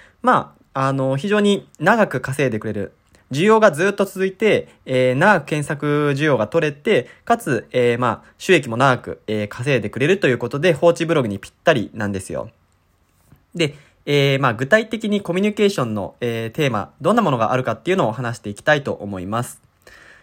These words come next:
えー、具体的にはですね、例えば話し方講座、まあ、プレゼン講座とか、まあ、あの、普通の人間関係の雑談とかの場でも、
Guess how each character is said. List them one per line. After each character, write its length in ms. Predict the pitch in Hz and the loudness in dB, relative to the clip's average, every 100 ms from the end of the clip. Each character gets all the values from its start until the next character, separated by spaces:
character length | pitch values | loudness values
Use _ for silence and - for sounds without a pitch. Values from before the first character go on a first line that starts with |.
| _ | _
え 160 | 135 123 | 0 0
ー、 40 | |
具 100 | 135 | 4
体 200 | 143 247 | 4 4
的 180 | 254 254 | 0 -2
に 80 | 240 | 0
は 60 | |
で 100 | 117 | 0
す 60 | 107 | -2
ね、 140 | 113 | -6
例 160 | 123 151 | -2 0
え 20 | |
ば 80 | 135 | 0
話 380 | - 160 214 - | -4 0 0 0
し 40 | |
方 280 | - 185 170 | -2 0 0
講 300 | 165 160 120 | 0 0 0
座、 180 | 95 - _ _ - - | -2 -10 _ _ -18 -6
ま 80 | 131 | -2
あ、 0 | |
プ 160 | 160 | 2
レ 100 | 180 | 2
ゼ 140 | 185 185 | 4 2
ン 100 | 175 | 2
講 200 | 196 147 | 2 2
座 100 | 113 | 2
と 120 | 117 | -2
か、 420 | - 202 127 - - _ _ | 2 2 2 -2 -14 _ _
ま 140 | 147 120 | 0 2
あ、 20 | |
あ 60 | 107 | 2
の、 500 | 104 101 101 87 - _ _ _ _ _ _ _ _ - | -2 -4 -6 -8 -14 _ _ _ _ _ _ _ _ -20
普 80 | |
通 120 | - 156 | -2 2
の 100 | 139 | 2
人 180 | 147 | 2
間 140 | 156 151 | 0 2
関 180 | 160 139 | 0 0
係 80 | |
の 100 | 113 | -4
雑 220 | 107 143 143 | -2 -2 0
談 180 | 151 | 0
と 120 | 147 156 | 0 -2
か 180 | 107 - _ | -4 -6 _
の 140 | 120 | -2
場 100 | 127 | 2
で 80 | 156 | 2
も、 380 | 170 220 - - | 2 0 0 -4